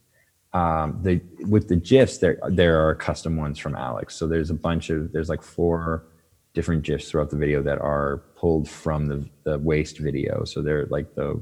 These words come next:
the the, the Mary, um, taking the selfie and Virgin Mary taking the selfie, and there's, like, a cat clock from the video and, like, um,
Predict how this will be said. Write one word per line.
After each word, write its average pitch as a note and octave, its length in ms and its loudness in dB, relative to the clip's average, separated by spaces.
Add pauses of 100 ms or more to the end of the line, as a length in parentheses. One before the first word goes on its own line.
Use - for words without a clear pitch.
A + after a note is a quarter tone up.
(220)
the D2+ 340 -4 (640)
the, C#2+ 380 -4 (180)
the D#2+ 100 -2
Mary, D2 580 0 (280)
um, D2 420 -6 (760)
taking D#2 260 0
the D2+ 100 -8 (120)
selfie C#2+ 760 -2
and C#2 320 -8
Virgin E2 280 2
Mary D2 200 0
taking D#2 280 -2
the D2+ 60 -2 (120)
selfie, C#2 480 -4
and - 180 -6 (580)
there's, D#2 160 2
like, D2+ 120 2
a D2+ 80 2
cat D2 300 -4
clock D2 460 -2
from C#2+ 520 -6 (160)
the D#2+ 80 0
video D2 640 0
and, C#2+ 180 -6
like, B1+ 260 -8 (220)
um, D2 420 -8